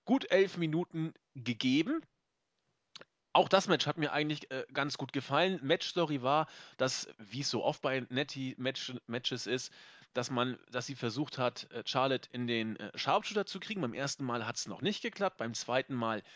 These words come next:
setzte er dann, äh, setzte er dann fest. Und Charlotte wollte schon abklopfen. Ric Flair hat das gesehen,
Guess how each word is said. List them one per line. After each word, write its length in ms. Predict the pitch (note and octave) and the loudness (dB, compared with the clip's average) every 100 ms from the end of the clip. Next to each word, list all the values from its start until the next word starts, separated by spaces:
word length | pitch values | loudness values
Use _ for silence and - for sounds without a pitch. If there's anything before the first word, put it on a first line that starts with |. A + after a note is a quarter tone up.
| - - - - - | -20 -20 -20 -20 -16
setzte 460 | A2 F3 - - C#3+ | 4 4 6 2 2
er 180 | A#2+ | 2
dann, 260 | G#2 G2 - _ _ - | 0 -2 -8 _ _ -6
äh, 100 | A#2+ | -2
setzte 300 | C3 - - | 0 -2 -4
er 60 | G2 | -4
dann 120 | G2 | 0
fest. 420 | - C4+ - - _ _ - _ | 4 4 2 -4 _ _ -20 _
Und 460 | - D3+ D3+ D#3 - A#2+ | 4 4 4 0 -6 0
Charlotte 400 | D#3+ G3+ G#3 G3 C3 | 2 6 6 4 0
wollte 380 | B2+ C4+ C#4+ | 10 12 10
schon 120 | G3 G#3 | 4 2
abklopfen. 640 | A#3 - G#3 - F#3 F3 - - | 0 2 0 2 -2 -2 -6 -2
Ric 260 | D3 G#3 | -2 -2
Flair 260 | - D#3+ D#3+ | 0 2 4
hat 100 | D#3 | 2
das 180 | D3+ - | 0 0
gesehen, 360 | A#2+ C#3+ E3 | 0 2 2